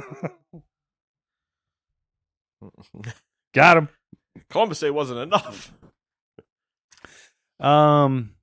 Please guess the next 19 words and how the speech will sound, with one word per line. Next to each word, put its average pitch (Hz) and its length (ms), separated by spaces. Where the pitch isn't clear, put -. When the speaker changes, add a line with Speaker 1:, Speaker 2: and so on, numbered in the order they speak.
Speaker 1:
did 147 160
you 170 160
know 131 340
Speaker 2:
Then 90 100
when 69 100
Christmas - 380
comes - 200
around. - 320
Speaker 1:
that - 540
<laughs> - 500
in 123 180
Abraham's 139 720
Lincoln's 120 480
speech, - 680
when 95 340
he 95 180
signed 120 680
into 101 460
law 92 600